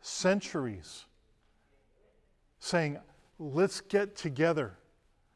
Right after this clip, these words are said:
Let's make this right." He sent Jesus to the world so that we could become his bride, so that we could become children of the Most High God. He loves us so much.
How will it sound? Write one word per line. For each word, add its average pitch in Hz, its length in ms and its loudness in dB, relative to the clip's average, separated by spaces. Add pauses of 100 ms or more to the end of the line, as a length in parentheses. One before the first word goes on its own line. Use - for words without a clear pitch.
(180)
Let's 170 240 -2
make 185 240 0
this 170 260 -4
right." 147 360 0 (920)
He 196 200 2
sent 170 420 -2
Jesus 196 720 0
to - 140 -6
the 151 140 4
world 151 580 4 (280)
so - 260 2
that 160 120 4
we 160 180 0
could 202 200 -4
become 165 520 -4 (220)
his 139 280 -2
bride, 139 840 -4 (600)
so - 220 4
that 165 100 4
we 196 160 2
could 202 160 -4
become 180 440 -2
children 175 720 0
of 151 140 -6
the 170 80 -2
Most 175 360 -2
High 165 220 -4
God. 160 480 -8 (1700)
He 226 280 0
loves 180 500 0
us 180 140 -4
so - 340 -10
much. - 540 -14